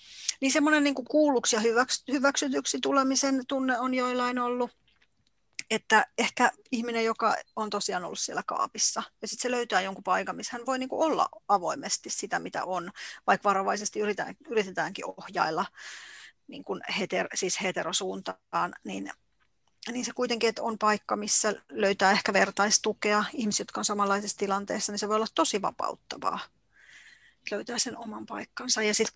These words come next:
sit, sit hyviä kokemuksia ihmiset, ihmiset koki sen, että he on niinku oppinut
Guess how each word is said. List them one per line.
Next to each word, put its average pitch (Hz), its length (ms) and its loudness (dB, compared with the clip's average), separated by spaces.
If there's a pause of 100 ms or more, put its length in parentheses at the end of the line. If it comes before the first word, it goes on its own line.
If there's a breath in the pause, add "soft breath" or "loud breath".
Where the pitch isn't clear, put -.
(140)
sit, 240 240 -4
sit - 240 -2
hyviä 254 280 6 (120)
kokemuksia 233 480 2
ihmiset, 226 460 0 (840 loud breath)
ihmiset 240 460 -6 (1120 loud breath)
koki 240 260 -8
sen, 240 220 2
että 233 180 -4
he 233 40 0
on 226 60 0
niinku 226 240 0
oppinut - 380 0